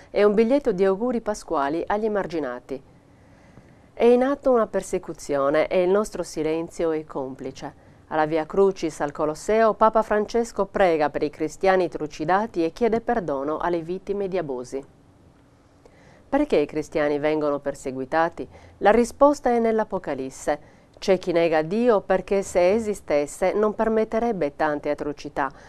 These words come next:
Chi invece le subisce sperimenta il suo aiuto e la sua presenza. Infine, le notizie di casa nostra e gli avvisi per coloro che frequentano il nostro santuario.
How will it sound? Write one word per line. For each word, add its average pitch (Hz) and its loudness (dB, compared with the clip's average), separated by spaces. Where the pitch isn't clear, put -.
Chi 214 2
invece 170 2
le 147 -2
subisce 180 -4
sperimenta 233 2
il 185 0
suo 160 -6
aiuto 214 -2
e 208 2
la 190 0
sua 214 -8
presenza. 143 -8
Infine, 165 -2
le 208 4
notizie 233 2
di 202 -4
casa 196 -2
nostra 135 -2
e 160 2
gli 156 2
avvisi 175 0
per 156 -6
coloro 160 0
che 220 -6
frequentano 170 -6
il 196 0
nostro 185 -4
santuario. 143 -8